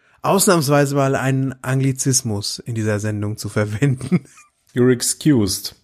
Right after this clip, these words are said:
Speaker 1: Danke.
Speaker 2: Es ist nur heute so, ihr Lieben. Aber das muss jetzt einfach, wir, wir müssen das einfach so machen.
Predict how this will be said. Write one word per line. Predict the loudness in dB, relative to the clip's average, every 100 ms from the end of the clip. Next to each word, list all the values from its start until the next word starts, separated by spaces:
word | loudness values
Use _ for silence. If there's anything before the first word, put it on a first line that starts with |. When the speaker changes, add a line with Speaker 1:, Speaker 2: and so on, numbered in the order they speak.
| _
Speaker 1:
Danke. | -2 0 0 0 -4 -4 _ _ -2
Speaker 2:
Es | -2
ist | 2
nur | 4 4
heute | 4 0
so, | -4
ihr | -6 -8
Lieben. | -10 -12 -14 -20 _ -12
Aber | -4 -2
das | 0
muss | 0 0
jetzt | -4 -4
einfach, | -6 -6 -12 -10
wir, | -4 -4 -4
wir | 0
müssen | 2 4 2
das | 0
einfach | -4 -2 -2
so | -2
machen. | -4 -8